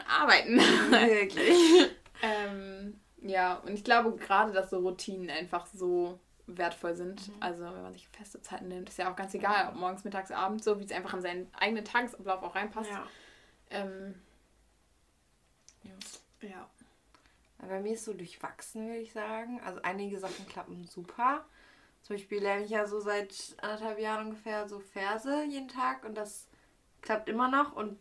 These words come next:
Speaker 2: da sehe ich auch voll
Speaker 1: Ja,
Speaker 2: den
Speaker 1: das ist auch
Speaker 2: Wert
Speaker 1: richtig
Speaker 2: der
Speaker 1: krass
Speaker 2: Routine,
Speaker 1: einfach.
Speaker 2: weil die Routine ist nun mal da
Speaker 1: Ja.
Speaker 2: und weil ich so streng <laughs> mit mir selber
Speaker 1: <laughs>
Speaker 2: bin,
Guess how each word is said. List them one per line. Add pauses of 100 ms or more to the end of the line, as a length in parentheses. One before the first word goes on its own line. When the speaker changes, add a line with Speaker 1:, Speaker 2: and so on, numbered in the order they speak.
Speaker 2:
da
sehe
ich
auch
voll
Speaker 1:
Ja,
Speaker 2:
den
Speaker 1:
das
ist
auch
Speaker 2:
Wert
Speaker 1:
richtig
Speaker 2:
der
Speaker 1:
krass
Speaker 2:
Routine,
Speaker 1:
einfach. (440)
Speaker 2:
weil
die
Routine
ist
nun
mal
da
Speaker 1:
Ja.
Speaker 2:
und
weil
ich
so
streng
<laughs>
mit
mir
selber
Speaker 1:
<laughs>
Speaker 2:
bin,